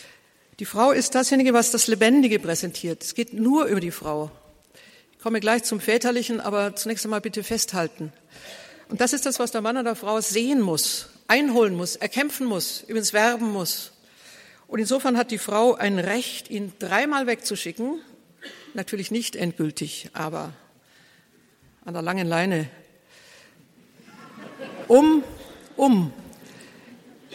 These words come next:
dieses eingeholt werden, dieses genommen werden und dieses sich lösen lassen zum Leben dann auch wirklich in der Bewährung zu haben. Er kann nicht einfach kommen und sie nehmen, das geht nicht.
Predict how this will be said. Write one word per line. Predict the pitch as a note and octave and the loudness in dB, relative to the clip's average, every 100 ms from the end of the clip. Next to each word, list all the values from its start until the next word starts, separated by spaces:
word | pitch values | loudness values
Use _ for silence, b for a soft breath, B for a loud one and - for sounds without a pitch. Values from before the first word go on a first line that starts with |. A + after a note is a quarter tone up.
| - | 4
dieses | B3 A#3+ B3 A3+ - - | 6 6 6 4 0 0
eingeholt | G#3+ C#4+ D#4 C#4+ D4 C#4+ B3 | 4 4 4 2 2 0 2
werden, | A#3 B3 C4+ C#4 C4 | 2 2 -2 -6 -6
dieses | A3+ A3+ - | -10 -8 -6
genommen | A3 G3+ C4 D4 C#4 | -4 -2 -2 -2 -2
werden | C4+ C#4 C4+ | -2 -2 -4
und | A#3+ A3 | -6 -6
dieses | A3+ A3 | -8 -6
sich | - G3 | -8 -4
lösen | A3 B3+ C#4 C4+ | 0 2 2 -2
lassen | B3 A#3+ A#3+ B3+ | -4 -4 -4 -6
zum | A#3+ A#3 G3 | -6 -6 -4
Leben | F#3+ G#3+ A#3 B3+ A#3+ | -2 0 0 -2 -4
dann | G#3 G#3 | -6 -6
auch | G3 - | -8 -6
wirklich | G3 G#3 G#3+ - - | -8 -8 -10 -14 -14
in | - G3+ | -10 -8
der | |
Bewährung | F#3+ F#3+ F#3 G3+ G#3 G#3 | -6 -4 -2 -2 -2 -4
zu | F#3+ G3 | -6 -4
haben. | E3 C3+ C3+ B B B B B B | -4 -6 -12 B B B B B B
Er | - | -10
kann | - | -4
nicht | B3 A#3 | -4 -2
einfach | G3+ G3+ | -2 -4
kommen | - A3+ C4 D4+ | -2 0 0 -2
und | G#3+ A3 - | -4 -8 -8
sie | - - | -8 -6
nehmen, | G3 F3+ E3+ D#3 | -4 -4 -6 -8
das | - | -10
geht | F3+ | -10
nicht. | E3 D#3 - - | -10 -12 -16 -20